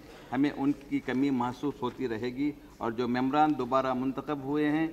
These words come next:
वो नए जोश और जज्बे के साथ आवाम की खिदमत अंजाम देते रहेंगे। इस मौके पर आप हजरात को अपने दरमियान से रुखसत करते हुए अपने अफसोस हो रहा है,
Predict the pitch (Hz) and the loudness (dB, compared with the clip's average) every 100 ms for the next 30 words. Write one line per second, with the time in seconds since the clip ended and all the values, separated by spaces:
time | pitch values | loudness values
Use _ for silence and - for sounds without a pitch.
0 | - - - 123 135 127 135 151 117 131 | -6 -18 -8 2 2 4 4 2 2 0
1 | 156 147 117 120 123 131 143 135 - 127 | 0 0 -2 -2 -2 0 0 0 0 0
2 | - - - 117 131 127 123 123 113 123 | 0 -6 -4 2 2 0 -6 -8 -6 -6
3 | 92 113 107 117 113 110 107 107 104 98 | -4 -6 -2 -2 -2 -4 -6 -6 -6 -6
4 | 87 - - - - - - - 135 131 | -10 -16 -18 -20 -20 -20 -20 -4 -4 0
5 | 139 147 156 156 170 165 - - - 123 | 0 2 0 0 -2 -4 -10 -10 2 2
6 | 135 123 139 156 151 147 143 - - 110 | 2 -2 2 2 2 -4 -6 -6 -8 -4
7 | 135 135 127 127 139 151 147 127 123 - | -2 -2 -2 -2 0 2 0 -2 -6 -4
8 | 147 - 131 - 139 139 104 131 120 - | -6 -4 -8 -2 0 0 -4 -4 -4 -2
9 | 160 143 131 131 131 143 147 | -2 0 0 0 2 2 0